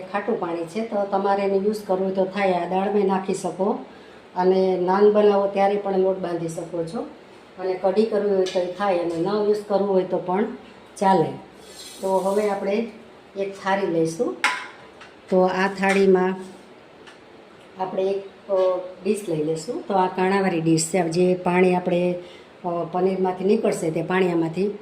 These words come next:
નીતરી જશે. તો આ રીતે આપણે થાળીમાં રાખી દઈશું. હવે જે આ પનીર છે મેં ધોઈને રાખ્યું છે,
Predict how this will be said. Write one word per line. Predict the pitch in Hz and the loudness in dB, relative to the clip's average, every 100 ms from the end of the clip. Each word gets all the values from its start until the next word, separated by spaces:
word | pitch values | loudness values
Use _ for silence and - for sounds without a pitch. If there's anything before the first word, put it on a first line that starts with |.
| - | 0
નીતરી | 185 190 165 | 0 2 -2
જશે. | 139 143 - 147 - - - - - | -2 -4 -8 -12 -14 -20 -20 -20 -6
તો | 185 | -2
આ | 180 180 196 | -2 0 2
રીતે | 202 208 | 2 2
આપણે | 190 190 185 196 - - - | 0 2 0 0 -6 -16 -6
થાળીમાં | 180 180 165 170 | -2 0 0 -2
રાખી | 180 - | -4 -4
દઈશું. | 151 143 - 233 339 - - - - - - - 185 | -2 -2 -2 -2 -4 -12 -20 -20 -20 -20 -20 -10 -2
હવે | 190 214 | 0 0
જે | 220 | 2
આ | 220 220 | 0 0
પનીર | 226 233 | 0 0
છે | 220 226 220 | -2 -4 -2
મેં | 202 | -2
ધોઈને | 170 196 202 185 | -4 -4 -2 -2
રાખ્યું | 165 165 190 185 | -4 -6 -8 -10
છે, | - | -8